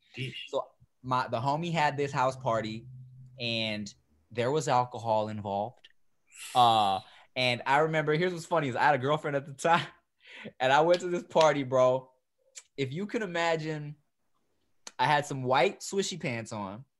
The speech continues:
Speaker 1: Okay.
Speaker 2: And I do believe it was, like, white tee and, like, a powder blue Sean John hoodie. And also a white visor upside down,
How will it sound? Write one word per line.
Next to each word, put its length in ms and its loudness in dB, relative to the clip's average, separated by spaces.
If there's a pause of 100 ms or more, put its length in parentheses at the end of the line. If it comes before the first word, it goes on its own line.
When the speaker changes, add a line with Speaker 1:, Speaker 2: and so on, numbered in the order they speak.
(760)
Speaker 1:
Okay. 420 -8 (540)
Speaker 2:
And 380 -4 (1600)
I 100 2
do 200 2
believe 440 2
it 40 -2
was, 200 -4
like, 340 0 (220)
white 380 2
tee 480 -4
and, 120 -8
like, 120 -6
a 80 -2
powder 420 0
blue 320 -4
Sean 360 -4
John 260 -4
hoodie. 500 -6 (1120)
And 120 2
also 720 4 (120)
a 80 2
white 440 2
visor 720 0 (920)
upside 540 6
down, 440 0